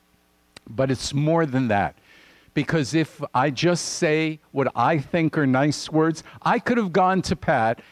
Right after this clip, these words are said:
and I could have told her that first evening, "Here are the reasons we should do what I say."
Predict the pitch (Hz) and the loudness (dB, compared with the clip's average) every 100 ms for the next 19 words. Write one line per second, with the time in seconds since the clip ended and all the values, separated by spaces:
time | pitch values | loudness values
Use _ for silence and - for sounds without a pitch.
0 | - 143 175 - 202 185 147 - - 208 | -4 0 0 0 0 0 -2 -10 -2 2
1 | 220 220 - 170 143 127 151 151 - - | 2 0 0 0 0 0 0 0 -4 0
2 | 202 190 - - 185 151 120 104 92 - | 0 0 -4 -4 -2 -2 -2 -4 -4 -12
3 | - - - 269 247 220 190 202 175 117 | -20 -8 -2 0 0 2 2 2 0 0
4 | 147 120 160 - 160 127 131 208 202 175 | -2 0 0 0 -2 -2 0 2 2 2
5 | 160 147 143 113 - - 131 90 71 | 2 4 2 0 -4 0 0 0 -4